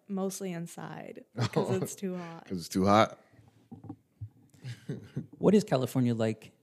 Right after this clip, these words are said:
Speaker 3: now since the pandemic and everything?
Speaker 1: Um, I don't know. It's kinda, see, I, when I came out, um, I moved to Florida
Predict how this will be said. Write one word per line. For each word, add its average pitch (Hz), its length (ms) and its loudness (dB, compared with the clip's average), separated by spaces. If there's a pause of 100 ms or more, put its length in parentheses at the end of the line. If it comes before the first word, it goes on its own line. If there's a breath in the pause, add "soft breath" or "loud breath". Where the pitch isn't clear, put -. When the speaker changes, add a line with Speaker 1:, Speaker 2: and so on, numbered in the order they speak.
(120)
Speaker 3:
now 113 320 2
since - 580 -2
the - 100 -6
pandemic 113 600 -6
and 120 120 -12
everything? 123 480 -14 (1120)
Speaker 1:
Um, 359 540 -4 (800)
I 339 60 -10
don't 415 200 -2
know. 311 240 -2 (320)
It's 330 260 -2
kinda, 415 280 -4 (920)
see, 359 280 2 (340)
I, 370 400 4
when 277 260 2
I 403 180 2
came 262 380 -4
out, 208 340 -4 (600 soft breath)
um, 254 480 2 (100)
I 285 240 4 (240)
moved 269 300 0
to 254 80 0
Florida 233 540 -4